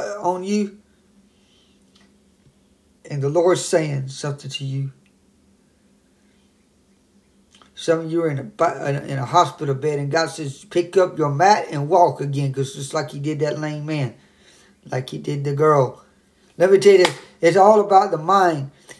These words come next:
You gotta put your mind into use so you can get out of it. This is the day's devotion today.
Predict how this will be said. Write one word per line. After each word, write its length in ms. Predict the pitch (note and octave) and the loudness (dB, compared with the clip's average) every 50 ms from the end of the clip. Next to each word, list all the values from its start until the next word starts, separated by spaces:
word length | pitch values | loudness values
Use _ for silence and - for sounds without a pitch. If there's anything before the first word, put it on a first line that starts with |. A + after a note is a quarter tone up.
| _ - | _ -12
You 100 | F3 F3+ | -10 0
gotta 300 | D#3+ G#3 G#3+ G#3+ G#3+ D#3+ | 4 4 6 6 4 2
put 260 | - G3 F#3+ C#3+ - | 0 -2 -2 0 0
your 140 | F3+ D#3+ D3 | -2 -2 -2
mind 720 | C#3+ D#3 F#3+ G#3+ A3+ G#3+ G3+ F#3+ F#3 F3+ F3 E3+ D#3+ C#3 - _ _ _ _ - - - | -2 2 4 6 6 6 4 2 0 -2 -4 -6 -8 -12 -16 _ _ _ _ -20 -18 -12
into 220 | D#3+ E3 E3 D#3 D3+ | -10 -8 -6 -6 -6
use 680 | D3+ E3 G#3 G#3+ G3+ D#3+ C#3 - - - - - - _ _ _ _ _ _ _ _ _ _ _ _ _ _ _ _ _ _ _ _ _ _ | 0 4 4 4 4 2 -2 -8 -10 -14 -16 -18 -20 _ _ _ _ _ _ _ _ _ _ _ _ _ _ _ _ _ _ _ _ _ _
so 280 | - - - - D#3+ | -18 -12 -2 0 0
you 280 | D#3 D3 C#3+ D3 D#3+ D3+ | 0 0 -2 -6 -6 -8
can 300 | C3+ - C3+ B2 A#2+ - _ _ _ _ _ _ _ _ | -4 -4 -4 -6 -6 -10 _ _ _ _ _ _ _ _
get 180 | - D#3+ E3 D#3+ | -2 2 4 6
out 260 | D#3+ E3+ E3+ E3 D#3 | 8 8 6 6 4
of 180 | D#3 C#3+ C3+ C3 | 0 -2 -2 -4
it. 220 | C3 - - _ _ _ _ _ _ _ _ _ _ _ _ _ _ _ _ _ _ _ _ _ _ _ | -6 -10 -14 _ _ _ _ _ _ _ _ _ _ _ _ _ _ _ _ _ _ _ _ _ _ _
This 200 | C#3 C3+ - - | -12 -10 -10 -8
is 60 | D3 | -6
the 80 | D3 C#3 | -6 -2
day's 340 | C3+ D#3 D3+ D3+ D3 C3+ | 0 0 2 2 0 0
devotion 500 | B2+ C#3 C3+ C3+ C#3+ D3 C#3 C#3 - C#3+ | -2 -2 0 0 0 0 0 -2 -4 -6
today. 460 | C#3 C#3+ C#3 D3 D3+ D3 D3 C#3 C#3 | -6 -2 0 0 0 0 -2 -4 -6